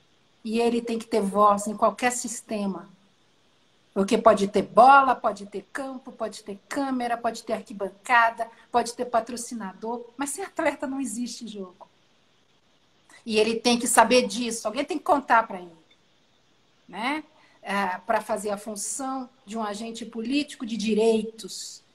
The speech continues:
que faz a categoria dele e de todos os profissionais à sua volta aprenderem a ter valor e não esperar o valor que é dado pelo dirigente, né?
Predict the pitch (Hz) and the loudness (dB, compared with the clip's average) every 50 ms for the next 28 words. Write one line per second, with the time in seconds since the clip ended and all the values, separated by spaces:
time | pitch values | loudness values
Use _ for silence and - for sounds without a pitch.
0 | _ - - 220 220 - 247 240 240 240 226 226 226 220 - 233 208 196 202 196 | _ -8 -8 -4 4 8 8 8 8 6 2 2 2 0 0 -2 -2 0 0 0
1 | 208 202 190 - - 170 208 214 214 208 196 190 180 180 - _ _ - 208 196 | 0 -2 -4 -4 -2 -2 0 2 2 2 0 0 -4 -8 -14 _ _ -8 -6 -4
2 | 220 226 - - 285 277 226 220 240 220 - - 220 220 220 - - 220 208 202 | -4 -2 2 4 4 4 2 0 -6 -6 -6 -4 -6 -6 -6 -4 -4 -4 -2 0
3 | 202 202 196 196 196 - - 190 190 185 190 220 226 226 226 220 220 202 190 - | 0 0 -2 -2 -4 -2 -2 -2 0 6 8 8 8 8 6 2 -6 -8 -8 -8
4 | _ _ _ _ _ _ _ - - - 214 214 262 247 240 240 240 240 240 240 | _ _ _ _ _ _ _ -4 2 2 4 4 4 2 2 4 2 2 2 2
5 | 240 240 240 262 247 - 233 233 220 220 220 233 233 247 254 240 - - _ _ | 0 -2 -2 -4 -6 -2 0 0 0 0 -2 -2 -2 -2 -4 -4 -8 -16 _ _
6 | - 247 240 233 254 262 269 262 - - _ _ - 240 262 269 240 233 240 247 | -8 -4 -2 -2 -2 -2 -2 -4 -6 -10 _ _ -14 -6 -2 0 2 2 2 2
7 | 240 254 226 220 226 233 240 233 - 233 208 196 214 202 214 214 - - 247 240 | 4 2 2 2 0 -6 -8 -6 -6 -6 -4 -2 -2 -2 -2 -4 -8 -10 -10 -10
8 | 220 196 240 240 233 196 - - 196 185 180 - - - - - - - _ _ | -10 -10 -10 -10 -10 -10 -10 -12 -14 -16 -16 -18 -20 -20 -20 -20 -20 -20 _ _
9 | _ _ _ _ _ _ - 190 196 254 269 | _ _ _ _ _ _ -8 -6 -6 -6 -6